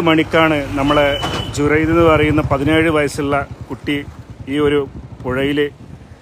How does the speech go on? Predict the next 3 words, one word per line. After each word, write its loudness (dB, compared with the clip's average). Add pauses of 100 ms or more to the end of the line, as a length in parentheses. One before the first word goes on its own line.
(480)
പോയത്. 0 (280)
ഒഴുക്കിൽപ്പെട്ടിട്ട് -4 (240)
ശക്തമായ -2